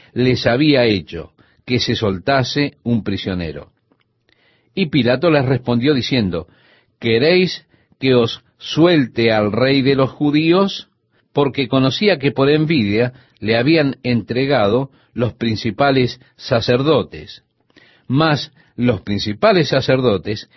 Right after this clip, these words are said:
incitaron a la multitud para que le soltase más bien a Barrabás. Respondiendo Pilato, les dijo otra vez, "¿Qué pues queréis que haga del que llamáis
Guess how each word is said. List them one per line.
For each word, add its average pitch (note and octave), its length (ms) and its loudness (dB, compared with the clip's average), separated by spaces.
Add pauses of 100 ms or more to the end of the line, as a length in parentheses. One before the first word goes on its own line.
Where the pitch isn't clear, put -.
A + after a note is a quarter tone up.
(200)
incitaron D#3+ 1080 2
a G#2 60 0
la G2+ 100 0
multitud B2+ 680 0 (420)
para C3+ 260 0
que B2 120 -2
le A#2 140 0
soltase B2 640 0
más A2 220 -2
bien G#2+ 460 -2 (160)
a A2 140 0
Barrabás. G2+ 720 -4 (440)
Respondiendo C#3 580 0
Pilato, D#3+ 540 0 (260)
les A2+ 220 -2
dijo C3 240 0
otra A2 260 2
vez, F2+ 320 -6 (680)
"¿Qué G3+ 140 0
pues D3+ 600 0 (340)
queréis B2 500 0
que A2 200 0
haga B2+ 240 2
del G#2 200 2
que F#2+ 160 -6
llamáis G2 680 -4